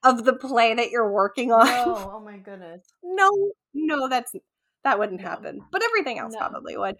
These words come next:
Speaker 2: But I did love seeing, um, her boyfriend up on the, up on the star thing. Mainly
Speaker 1: Yes.
Speaker 2: 'cause I liked the
Speaker 1: Oh my
Speaker 2: production
Speaker 1: God.
Speaker 2: design, but I was like, "Ooh,
Speaker 1: Yeah.
Speaker 2: sparkly." Um, <laughs>
Speaker 1: Yeah.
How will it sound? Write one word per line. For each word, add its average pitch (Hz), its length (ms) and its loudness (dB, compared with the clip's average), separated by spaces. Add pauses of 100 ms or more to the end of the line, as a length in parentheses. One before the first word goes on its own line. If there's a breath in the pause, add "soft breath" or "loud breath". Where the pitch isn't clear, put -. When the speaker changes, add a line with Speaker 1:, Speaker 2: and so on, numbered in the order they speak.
(140)
Speaker 2:
But 247 140 -4
I 262 100 -4
did 294 240 -10
love 277 220 -6
seeing, 214 500 -12
um, 180 440 -12
her 220 140 -8
boyfriend 196 540 -6
up 185 200 -14
on 185 200 -14
the, 175 380 -14
up 202 100 -6
on 196 140 -4
the 185 100 -8
star 180 680 -10 (120)
thing. 208 560 -16 (380)
Mainly 277 240 -4
Speaker 1:
Yes. 392 100 -6
Speaker 2:
'cause 349 80 -8
I 277 100 -2
liked 247 280 -2
the 220 120 -2
Speaker 1:
Oh 208 120 0
my 202 160 0
Speaker 2:
production 180 180 -4
Speaker 1:
God. 175 40 -2
Speaker 2:
design, 185 440 -10
but 180 300 -10 (340 soft breath)
I 254 40 -2
was 247 60 -6
like, 302 140 0
"Ooh, 381 180 0
Speaker 1:
Yeah. 170 140 0
Speaker 2:
sparkly." 220 560 0 (580 soft breath)
Um, 190 340 0
<laughs> - 280 4
Speaker 1:
Yeah. - 160 6